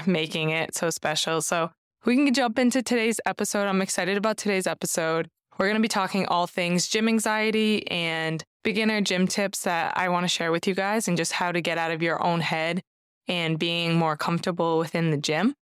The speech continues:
I understand that the gym can be a very intimidating place, or it can come off as a very intimidating place because it really isn't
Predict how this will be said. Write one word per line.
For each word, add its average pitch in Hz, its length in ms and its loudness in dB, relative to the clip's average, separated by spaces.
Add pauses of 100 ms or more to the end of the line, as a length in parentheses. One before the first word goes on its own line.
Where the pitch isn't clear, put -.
(120)
I 233 160 0
understand 220 580 0
that 170 140 -2
the 175 80 0
gym 175 280 0
can 180 200 0
be 170 120 2
a 160 60 2
very 156 420 0
intimidating 160 800 0
place, 156 580 0
or 165 120 2
it 156 80 -2
can 185 140 0
come 180 300 0
off 165 280 0
as 233 180 -2
a 247 60 2
very 226 280 2
intimidating 220 580 2
place 214 300 0
because 170 580 -2 (680)
it 233 120 2
really 254 500 2
isn't 202 400 2